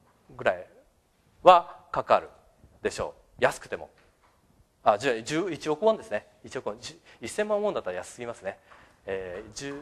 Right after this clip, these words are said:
えー、一億ウォンぐらいはかかる場合が多いです。それを毎日作っていたら、すぐにお金がなくなるっていうことは皆さんすぐわかると思います。ですから、お金がかかる、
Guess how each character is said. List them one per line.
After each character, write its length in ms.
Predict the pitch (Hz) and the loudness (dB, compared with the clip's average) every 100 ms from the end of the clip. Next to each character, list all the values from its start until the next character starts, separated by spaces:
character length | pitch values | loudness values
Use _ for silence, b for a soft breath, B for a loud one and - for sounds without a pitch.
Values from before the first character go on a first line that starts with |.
| - | -12
え 400 | 131 107 101 95 - | -6 -6 -6 -10 -12
ー、 60 | - | -16
一 280 | - - | -12 -2
億 160 | 160 151 | -2 2
ウ 60 | 151 | 2
ォ 20 | |
ン 100 | 143 | 6
ぐ 60 | |
ら 80 | 185 | 8
い 60 | 160 | 8
は 100 | 127 | 6
か 80 | 131 | 2
か 140 | 165 | 0
る 120 | 113 - - | 0 0 6
場 120 | 120 | 8
合 100 | 123 | 8
が 160 | 127 | 4
多 120 | 131 123 | 2 -2
い 40 | |
で 100 | 92 | -4
す。 140 | - - b b b b _ - - - - - - | -14 -20 b b b b _ -18 -18 -20 -20 -20 -14
そ 200 | - 196 | 2 6
れ 80 | 262 | 10
を 400 | 269 247 - - | 10 6 0 0
毎 260 | 123 233 294 | 4 4 4
日 220 | 175 - | -4 -6
作 240 | - - | -12 -8
っ 40 | 160 | -4
て 140 | 131 | -2
い 60 | 117 | 2
た 80 | |
ら、 300 | 113 110 - - | 6 6 4 -10
す 220 | - - 262 | -16 -10 -4
ぐ 140 | 202 | -2
に 120 | 123 | -2
お 140 | 127 117 | -4 4
金 180 | 143 | 4
が 100 | 135 | 6
な 120 | 123 120 | 2 2
く 80 | |
な 100 | 131 | 4
る 140 | 113 87 | 4 2
っ 140 | - | -6
て 60 | 143 | -4
い 20 | |
う 20 | |
こ 80 | 131 | 2
と 120 | 127 | 6
は 120 | 113 | 6
皆 200 | 104 143 | 4 2
さ 140 | 131 101 | 2 0
ん 60 | |
す 140 | 98 180 | -2 -6
ぐ 80 | 117 | -4
わ 120 | 101 | -2
か 80 | 113 | -2
る 60 | |
と 80 | 107 | -4
思 100 | 87 | -12
い 40 | 80 | -16
ま 100 | - | -20
す。 80 | - _ _ _ _ _ | -20 _ _ _ _ _
で 100 | 165 | 2
す 80 | 180 | 4
か 100 | 135 | 8
ら、 460 | 131 131 - - - | 8 8 2 -18 0
お 120 | 143 147 | 4 4
金 300 | 226 240 240 | 4 2 6
が 160 | 233 | 6
か 160 | 226 208 | 6 2
か 160 | - 247 | 4 4
る、 140 | 220 | 2